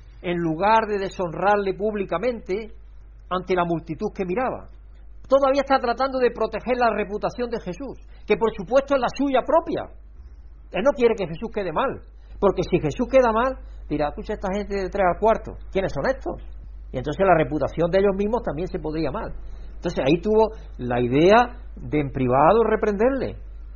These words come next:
pero le reprendió Jesús, haciendo pocos días que declaró que era el Señor y Salvador. ¿Cómo es posible? La reacción de Pedro no es poca cosa, ya que la palabra para reprender aquí es la misma palabra que usó cuando Jesús expulsó a un demonio,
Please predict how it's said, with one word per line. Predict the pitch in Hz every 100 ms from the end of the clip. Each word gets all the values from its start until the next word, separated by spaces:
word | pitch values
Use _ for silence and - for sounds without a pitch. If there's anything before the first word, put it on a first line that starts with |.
| -
pero | 170
le | 160
reprendió | 147 139 120 127 262
Jesús, | 180 - 285 254 - - - - -
haciendo | 120 - 196 196 123
pocos | 214 240 175
días | 233 269 262 - - - - - -
que | 143
declaró | 135 139 135 175 190
que | 165
era | 170
el | 151
Señor | - 135 160 151
y |
Salvador. | - 139 123 117 104 - - - - -
¿Cómo | 202 202
es | -
posible? | 143 175 151 104 - - - - - -
La | 151
reacción | 175 160 262 269
de | 269
Pedro | 269 262 247
no | 233
es | 233 -
poca | 220 214 208
cosa, | 254 254 - 127 156
ya | 123 208
que | 226
la | 214
palabra | 190 196 220 220 202
para | 202 190
reprender | 190 185 175 220 208
aquí | 170 214 226
es | 214 190
la | 175 180
misma | 311 320 302 -
palabra | 208 254 254 226
que | 185
usó | 190 - 247 240
cuando | 208 196
Jesús | 190 180 240 226
expulsó | 226 208 185 220
a | 220
un | 202
demonio, | 196 208 180 123